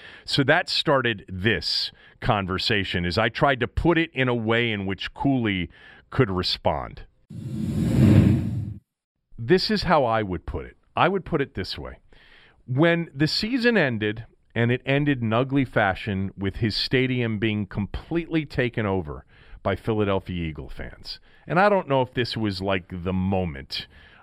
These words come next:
Um, and perhaps the moment happened in the opener against the Colts when the stadium was half filled, the home opener, that is.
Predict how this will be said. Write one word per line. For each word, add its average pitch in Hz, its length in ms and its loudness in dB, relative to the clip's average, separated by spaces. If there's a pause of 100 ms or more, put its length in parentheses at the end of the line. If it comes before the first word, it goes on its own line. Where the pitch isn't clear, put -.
Um, 113 320 2
and 143 160 2
perhaps 151 540 0
the 147 80 0
moment 135 380 0
happened 143 380 2
in 151 120 0
the 156 100 2
opener 151 380 2
against 131 260 -2
the 151 80 -4
Colts - 540 0 (240)
when 120 360 0
the 113 120 -2
stadium 131 440 0
was 113 140 -4
half 107 240 0
filled, 78 400 -4 (220)
the 101 80 0
home 117 240 0
opener, 76 340 -6
that 65 180 -6
is. - 280 -14